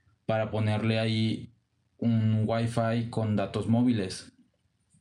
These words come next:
Eh, estos Wi-Fi, estos equipos, son módems portátiles que reciben la señal a tra-, de internet como si fueran datos.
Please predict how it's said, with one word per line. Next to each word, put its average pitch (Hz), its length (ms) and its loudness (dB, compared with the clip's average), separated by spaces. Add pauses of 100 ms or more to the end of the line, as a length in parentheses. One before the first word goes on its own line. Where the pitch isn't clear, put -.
(580)
Eh, 117 320 0
estos 139 280 0
Wi-Fi, 147 380 0
estos 135 220 -2
equipos, 120 580 -4 (1160)
son 120 1120 4
módems 131 560 2
portátiles 139 960 -4 (520)
que 113 140 0
reciben 117 340 2
la 135 100 0
señal 117 680 0 (460)
a 113 140 -2
tra-, 104 220 -2
de 104 220 -2
internet 104 600 -2
como 110 220 -2
si 107 100 -4
fueran 107 360 -2
datos. 110 600 -4